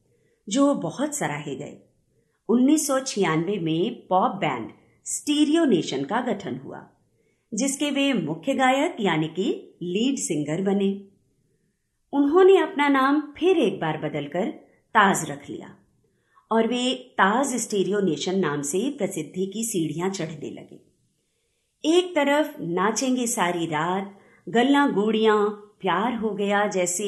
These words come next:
लोकगीतों को नई शैली में पेश कर दुनिया भर के श्रोताओं तक पहुंचाया,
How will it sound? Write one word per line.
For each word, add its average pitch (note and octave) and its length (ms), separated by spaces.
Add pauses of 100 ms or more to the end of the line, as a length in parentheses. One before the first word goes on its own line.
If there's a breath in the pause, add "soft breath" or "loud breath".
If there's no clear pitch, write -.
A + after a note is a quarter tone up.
लोकगीतों G3+ 760
को G3+ 160 (580 loud breath)
नई F3+ 320
शैली A#3+ 340
में A3+ 180
पेश F3+ 340
कर F#3+ 260
दुनिया F#3 400
भर F#3+ 240
के G#3+ 200
श्रोताओं E3 500
तक A3 260
पहुंचाया, D#3+ 500